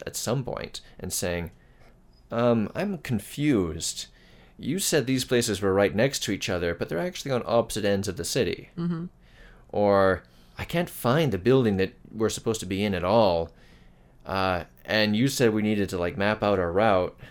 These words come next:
Speaker 2: Yeah.
Speaker 1: Right? Or it's, it's going to come up. And if you set your game in Chicago, you really ought to know a lot about Chicago.
Speaker 2: That's
Speaker 1: If you
Speaker 2: right.
Speaker 1: put it in Toronto,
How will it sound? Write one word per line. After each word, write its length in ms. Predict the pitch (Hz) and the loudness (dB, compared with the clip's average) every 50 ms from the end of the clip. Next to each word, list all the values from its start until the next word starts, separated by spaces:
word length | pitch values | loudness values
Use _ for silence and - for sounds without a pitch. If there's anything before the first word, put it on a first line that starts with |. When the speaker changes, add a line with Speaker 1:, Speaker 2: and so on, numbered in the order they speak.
| - - - - | -20 -20 -12 -8
Speaker 2:
Yeah. 260 | 190 165 170 160 143 - - - _ - _ _ - - - - - - - | -6 -4 -4 -6 -8 -10 -18 -20 _ -20 _ _ -20 -20 -20 -20 -20 -12 -6
Speaker 1:
Right? 200 | - 90 - - | -6 -6 -4 -2
Or 140 | - - 123 | 2 2 2
it's, 140 | 123 127 - | 2 2 2
it's 140 | - 170 160 | 0 0 2
going 200 | - 202 214 185 | 4 2 4 4
to 80 | 139 117 | 4 2
come 240 | - 143 131 135 175 | 2 0 0 0 0
up. 220 | 190 - - - - - - - - - - - | 0 -2 -4 -8 -16 -20 -20 -20 -20 -20 -12 -4
And 180 | - 113 113 117 | -2 0 0 0
if 160 | 123 117 123 | 0 0 0
you 120 | 120 120 | 0 0
set 380 | 113 - - 156 143 - - - | 0 0 0 -2 -2 -2 0 2
your 320 | 127 113 101 98 92 92 92 | 4 4 4 4 4 0 0
game 300 | - 104 104 101 95 92 | 0 0 2 2 2 0
in 60 | 85 | -2
Chicago, 680 | - - 92 - - 120 120 120 98 92 90 90 85 - - - - | -4 -6 -6 -2 0 2 2 2 2 0 -2 -2 -4 -6 -10 -18 -18
you 100 | - - | -10 -4
really 220 | 156 175 156 135 | -2 2 2 4
ought 160 | 107 92 95 - | 2 2 0 -2
to 80 | - 92 | -4 -2
know 320 | 92 92 104 120 120 101 | 0 2 4 4 4 4
a 40 | 90 85 | 2 0
lot 300 | 85 87 98 110 107 85 | 0 0 0 0 0 0
about 220 | 87 80 92 87 | -2 -6 -8 -6
Chicago. 600 | - - 98 - 101 101 104 90 - - - - - | -6 -8 -6 -4 -2 -2 -2 -2 -4 -8 -12 -10 -8
Speaker 2:
That's 180 | 190 185 175 - | -8 -8 -6 -6
Speaker 1:
If 60 | - | -6
you 40 | 165 | -4
Speaker 2:
right. 160 | 160 104 - | -4 -4 -2
Speaker 1:
put 140 | - 110 107 | 0 0 2
it 80 | 110 110 | 2 2
in 80 | 117 | 0
Toronto, 720 | 101 - 101 92 95 98 113 120 120 - 90 85 85 87 - | 0 0 -2 0 2 2 2 2 0 -2 -2 -2 -2 -4 -6